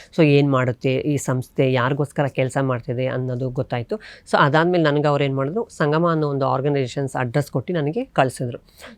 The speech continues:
So, ಅವಾಗ ನಾನ್ ಬಂದು ನೆಲಮಂಗಲ ರೋಡ್ ಅಂಚೆಪಾಳ್ಯದಲ್ಲಿ ಇದ್ದಿದ್ದು. So, ಅದಾದ್ಮೇಲೆ ಅವ್ರು ನನ್ಗೆ ಅಲ್ಲಿ ಕಳಿಸಿದಾಗ ನಾನು ಹೋಗಿ ಇಂಟರ್ವ್ಯೂ ಅಟೆಂಡ್ ಮಾಡ್ದೆ. So, ಇಂಟರ್ವ್ಯೂ ಅಟೆಂಡ್ ಮಾಡಿದಾಗ ಅಲ್ಲಿ ಕೇಳುವಂಥ ಕ್ವಶನ್ಸ್ ಆಗಿರ್ಬೋದು, ಈ ಎಚ್ ಐ ವಿ ಹೇಗ್ ಬರುತ್ತೆ, so, ಆ, ಕಮ್ಯುನಿಟಿ ಅಂದ್ರೆ ಏನು, ಯಾವ ರೀತಿ ಫ-,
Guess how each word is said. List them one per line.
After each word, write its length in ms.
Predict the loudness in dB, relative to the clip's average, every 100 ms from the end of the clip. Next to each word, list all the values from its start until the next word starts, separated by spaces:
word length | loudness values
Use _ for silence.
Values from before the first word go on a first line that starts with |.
| 2
So, 80 | 4
ಅವಾಗ 260 | 4 4
ನಾನ್ 260 | 2 2 2
ಬಂದು 640 | 2 2 2 2 2 2
ನೆಲಮಂಗಲ 480 | 2 0 0 0 0
ರೋಡ್ 160 | 0 -2
ಅಂಚೆಪಾಳ್ಯದಲ್ಲಿ 840 | -2 -6 -4 -4 -2 -4 -4 -6
ಇದ್ದಿದ್ದು. 400 | -6 -6 -6 -8
So, 160 | -10 -6
ಅದಾದ್ಮೇಲೆ 500 | -2 0 0 0 0
ಅವ್ರು 160 | 0 -2
ನನ್ಗೆ 220 | -4 -4
ಅಲ್ಲಿ 140 | -4 -4
ಕಳಿಸಿದಾಗ 480 | -4 -4 -4 -6 -4
ನಾನು 240 | -4 -4
ಹೋಗಿ 160 | -2 0
ಇಂಟರ್ವ್ಯೂ 320 | 0 -2 -4
ಅಟೆಂಡ್ 240 | -4 -6
ಮಾಡ್ದೆ. 480 | -6 -8 -12 -16 -16 0
So, 80 | 2
ಇಂಟರ್ವ್ಯೂ 380 | 4 2 4 2
ಅಟೆಂಡ್ 300 | 2 0 0
ಮಾಡಿದಾಗ 320 | 0 -2 0
ಅಲ್ಲಿ 360 | -2 -2 -4
ಕೇಳುವಂಥ 520 | -4 0 2 2 0 -4
ಕ್ವಶನ್ಸ್ 560 | -2 -2 0 -2 -2
ಆಗಿರ್ಬೋದು, 280 | -2 -2 -2
ಈ 80 | -2
ಎಚ್ 240 | -4 -2
ಐ 60 | -2
ವಿ 120 | 0
ಹೇಗ್ 280 | 0 -2 -2
ಬರುತ್ತೆ, 500 | -2 -4 -4 -4 -4 -8 -20 -20 -18 0
so, 220 | 2 2 2
ಆ, 220 | 0 0
ಕಮ್ಯುನಿಟಿ 560 | 0 2 2 0 0
ಅಂದ್ರೆ 360 | 0 0 -2 -2
ಏನು, 280 | -2 -2 -2
ಯಾವ 240 | -2 -2
ರೀತಿ 220 | -2 -4
ಫ-, 220 | -4 -4